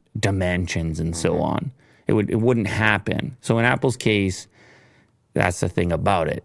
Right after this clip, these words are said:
Speaker 1: Could you sell an Apple Watch Rolex? Sure, I guess. But, you know, it is a weird, it's a weird, because
Speaker 2: Hmm?
Speaker 1: when you get into those collectible watches, it's really not about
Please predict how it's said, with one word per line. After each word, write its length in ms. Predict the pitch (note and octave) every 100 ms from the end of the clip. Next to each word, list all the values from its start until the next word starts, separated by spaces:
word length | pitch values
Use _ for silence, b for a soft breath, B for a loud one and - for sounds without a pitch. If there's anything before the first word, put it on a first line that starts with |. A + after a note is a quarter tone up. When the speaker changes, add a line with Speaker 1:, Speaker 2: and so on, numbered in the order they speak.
| -
Speaker 1:
Could 200 | D3 C#3+
you 100 | B2+
sell 640 | A#2 - E2+ B2 E3 G3 -
an 120 | D3+
Apple 340 | D3+ D3+ E3 D#3+
Watch 240 | D#3 D#3+
Rolex? 420 | C3+ C3+ D3+ D#3+
Sure, 280 | C#3+ D3+ A#2
I 100 | F2
guess. 420 | F2+ C#3+ C#3+ D#3 -
But, 160 | F3+ F#3+
you 100 | C4
know, 160 | C4 B B B
it 120 | E3
is 160 | A#3+ D#4
a 80 | B3+
weird, 560 | F3 G3+ F#3+ C3+ G2+ - _ _ -
it's 240 | D3 -
a 40 | D#3+
weird, 540 | B2 D#3 G#2 F#2 - _ _ _
because 720 | B2+ A2+ - G3 C#3+ A#2 - - _ _
Speaker 2:
Hmm? 80 | F2 G#2 -
Speaker 1:
when 160 | B2+
you 60 | C#3
get 180 | C#3+ A3
into 180 | A3+ F3+
those 300 | D3+ C3 A2
collectible 540 | - B2+ A#2+ B2 A2+ G2
watches, 440 | G2+ G2 - E2+
it's 160 | - -
really 220 | F3+ A3
not 300 | G#2+ G2+ C3
about 440 | F#2+ G2 F#2+ -